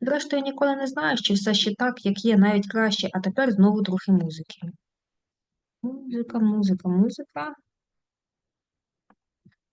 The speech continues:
Так. Завдання шість. Ой, ну так.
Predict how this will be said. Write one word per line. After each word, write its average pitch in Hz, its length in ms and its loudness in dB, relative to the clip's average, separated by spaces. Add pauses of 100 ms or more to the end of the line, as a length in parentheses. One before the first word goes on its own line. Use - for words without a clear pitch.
(240)
Так. - 400 -6 (1800)
Завдання 208 760 4
шість. - 560 -2 (360)
Ой, 190 160 0 (180)
ну 285 100 -10
так. 285 140 -14